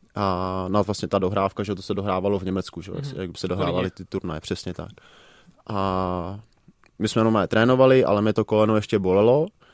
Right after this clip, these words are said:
Speaker 1: a mě nikdo neřekl, že chtějí, aby chytal. Já jsem s tím, s-, že jsem trénoval přes bolest, to ráno, jeli jsme do, vlastně do Německa a ráno telefon. Přijď, trenér, tě chce vidět.
Speaker 2: Aha.
Speaker 1: Tak jsem přišel nahoru,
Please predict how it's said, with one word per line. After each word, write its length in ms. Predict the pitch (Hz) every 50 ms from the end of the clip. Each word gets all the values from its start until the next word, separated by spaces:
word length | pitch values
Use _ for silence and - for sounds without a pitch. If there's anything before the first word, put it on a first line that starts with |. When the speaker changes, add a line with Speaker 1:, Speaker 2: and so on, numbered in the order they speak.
| _ _ _ _ _ -
Speaker 1:
a 80 | 92
mě 260 | 98 107 110 110 113 107
nikdo 300 | 113 117 113 113 127 123
neřekl, 440 | 123 117 117 - 120 120 110 - - -
že 160 | - 104 120
chtějí, 260 | 110 - - 113 113
aby 180 | - 107 113 113
chytal. 420 | - - 113 - - 82 76 95 104 - _ _ _ _ _ _ _ _ _ _ _ - -
Já 120 | 101 98
jsem 160 | - - 110
s 40 | 101
tím, 160 | - 110 104
s-, 300 | 98 - - - - - _ - - - -
že 140 | 104 104 104 92 - - - _ _ _ -
jsem 180 | - 110 95 92
trénoval 500 | 110 104 107 113 123 131 131 127 123 117
přes 220 | - 110 104 104
bolest, 500 | 101 113 117 113 113 113 107 - - _ _ - - - - - - _ _
to 300 | - 117 110 107 104 98 - _ _ _ -
ráno, 340 | - 92 98 101 107 107 98
jeli 180 | 110 113 107
jsme 200 | 101 - - 98
do, 380 | 90 95 92 87 85 82 87 101 - _ - -
vlastně 260 | - - 98 - - 90
do 120 | 95 110
Německa 680 | 113 117 120 123 117 - - - 117 113 110 110 - - -
a 140 | - - 101
ráno 260 | 101 98 98 98 98
telefon. 480 | 98 - 98 95 98 - - 80 80 80 - _ _ _ _ _ _ _ _ - _
Přijď, 260 | - - 110 107 - - _ - - - - -
trenér, 280 | - 101 104 101 98 101
tě 120 | - -
chce 180 | 104 - - 107
vidět. 200 | 98 90 80 - -
Speaker 2:
Aha. 180 | 139 139 131 - _ - - - - - _ _ -
Speaker 1:
Tak 120 | - 101
jsem 120 | - 110
přišel 240 | 101 95 - - 90
nahoru, 420 | 90 92 101 113 113 120 117 113